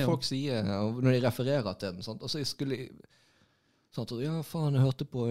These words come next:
Speaker 2: Chicago, for eksempel. Sant? Altså, det,
Speaker 1: Ja.
Speaker 2: det er ikke det samme.
Speaker 1: Men det er jo, som alle store firmaer og sånt gjør, at de gjør om litt på logo og, eh, og lager en ny visjon.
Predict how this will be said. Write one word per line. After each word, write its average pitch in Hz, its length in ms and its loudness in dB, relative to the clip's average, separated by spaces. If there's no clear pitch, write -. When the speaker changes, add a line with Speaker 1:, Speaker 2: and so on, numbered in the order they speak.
Speaker 2:
Chicago, 104 720 2
for 101 160 -4
eksempel. 90 340 -4
Sant? 143 220 -4
Altså, 143 160 -2
det, - 400 -18
Speaker 1:
Ja. - 240 2
Speaker 2:
det - 80 -8
er 190 80 -2
ikke 147 160 0
det 110 80 0
samme. 139 240 2
Speaker 1:
Men 202 160 4
det 240 100 6
er 233 80 4
jo, 208 460 4
som 214 260 4
alle 208 300 8
store 196 320 10
firmaer 175 460 10
og 135 80 8
sånt 143 160 8
gjør, 196 320 6
at 165 160 4
de 160 80 8
gjør 156 240 6
om 151 180 8
litt 143 220 6
på 147 100 8
logo 131 320 10
og, 117 300 4
eh, 117 460 2
og 127 180 8
lager 127 240 8
en 127 100 6
ny 127 140 8
visjon. 160 460 2